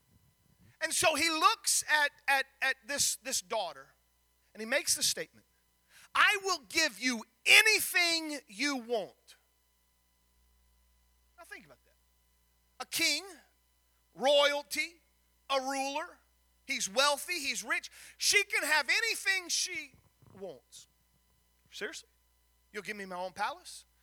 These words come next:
You'll give me half the kingdom? You'll give me half the, the,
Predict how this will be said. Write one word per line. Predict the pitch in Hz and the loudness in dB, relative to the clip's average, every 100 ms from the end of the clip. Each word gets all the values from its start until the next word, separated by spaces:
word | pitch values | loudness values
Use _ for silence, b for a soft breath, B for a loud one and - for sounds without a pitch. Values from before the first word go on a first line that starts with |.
| _ - | _ -18
You'll | 202 | -6
give | 196 | -6
me | 185 | -4
half | 190 220 | -4 -4
the | - | -8
kingdom? | - 269 320 _ _ b b - | -16 -16 -18 _ _ b b -16
You'll | 180 | -2
give | 208 | -2
me | 202 | 0
half | 180 220 214 - | -2 -4 -4 -8
the, | 180 151 b b - | -8 -8 b b -6
the, | 180 | -6